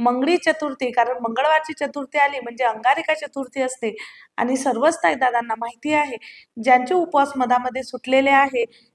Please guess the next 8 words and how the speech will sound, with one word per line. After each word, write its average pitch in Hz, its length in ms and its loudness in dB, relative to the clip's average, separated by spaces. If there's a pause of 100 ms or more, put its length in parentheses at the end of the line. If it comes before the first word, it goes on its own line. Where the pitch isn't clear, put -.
ते 262 100 2
अंगारिका 294 520 4
चतुर्थीपासून 294 880 -4
चतुर्थी 277 460 -4
धरायला 240 420 4
सुरुवात 233 340 -2 (120)
करत 220 260 -4
असतात. 214 300 -6